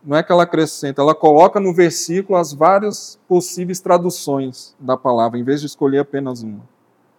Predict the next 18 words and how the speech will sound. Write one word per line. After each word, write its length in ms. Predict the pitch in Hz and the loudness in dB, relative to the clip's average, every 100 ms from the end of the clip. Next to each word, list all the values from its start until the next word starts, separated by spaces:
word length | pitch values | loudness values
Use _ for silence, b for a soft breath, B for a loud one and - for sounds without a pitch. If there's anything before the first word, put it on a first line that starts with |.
| _ _ _ _ _ _ _ _ _ _ _ _ _ _ | _ _ _ _ _ _ _ _ _ _ _ _ _ _
E 120 | 147 | 0
aqui 240 | 156 156 190 | 2 2 -4
Paulo 380 | 185 185 190 180 | 4 4 4 2
diz, 640 | 147 160 147 - - - | -2 -4 -4 -10 -18 -18
Efésios 560 | 143 - 156 170 170 143 | -20 -8 -4 -4 -4 -6
dois, 280 | 139 156 170 | -2 -2 -2
versículo 600 | 170 151 160 170 180 147 | -6 -8 -12 -8 -8 -8
vinte: 560 | 135 131 127 - _ _ _ _ _ _ _ _ _ _ _ _ _ _ _ _ _ _ _ _ - _ _ _ _ _ _ _ _ _ _ _ _ _ | -10 -12 -16 -20 _ _ _ _ _ _ _ _ _ _ _ _ _ _ _ _ _ _ _ _ -20 _ _ _ _ _ _ _ _ _ _ _ _ _
"Vocês 640 | 120 151 156 - 196 233 | 0 0 2 4 4 4
são 360 | - 180 156 147 - | 0 2 2 -2 4
edificados 1200 | 180 190 180 196 - 156 170 185 190 180 - - _ _ _ _ _ _ _ _ _ _ | 4 4 -2 -8 -2 4 6 4 -2 -8 -14 -18 _ _ _ _ _ _ _ _ _ _
sobre 460 | - - 180 175 | -10 2 2 6
o 80 | 185 | 4
fundamento 1000 | - 185 240 240 226 170 175 233 233 214 | 2 -2 2 6 6 4 -2 -2 -6 -8
dos 240 | 196 180 | -8 -2
apóstolos 680 | 175 - 156 175 185 190 175 | -4 0 2 2 0 -8 -10
e 60 | 175 | -8
profetas, 1000 | 175 165 - 135 120 - 123 - - | -6 -8 -6 -8 -8 -12 -20 -20 -20